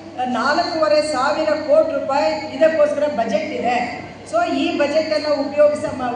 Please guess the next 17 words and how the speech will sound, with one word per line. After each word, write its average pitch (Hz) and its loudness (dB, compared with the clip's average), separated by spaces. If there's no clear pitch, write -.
ಉಪಯೋಗ 302 0
ಮಾಡಿ, 269 0
ಅನುದಾನಗಳನ್ನ 277 0
ಉಪಯೋಗ 269 -2
ಮಾಡಿ, 277 -4
ಅಂಗನವಾಡಿಯ 294 0
ಒಟ್ಟು 294 0
ವ್ಯವಸ್ಥೆಯನ್ನ 277 0
ನೀವು 320 0
ಉಪಯೋಗ 311 0
ಮಾಡಿ, 262 0
ಅಪ್‌ಗ್ರೇಡ್ 311 -2
ಮಾಡಿ 269 -2
ಅಂತೇಳಿ 254 -6
ನಾವು 233 -4
ಕೇಳ್ತಾ 214 -6
ಇದ್ದೀವಿ. 180 -8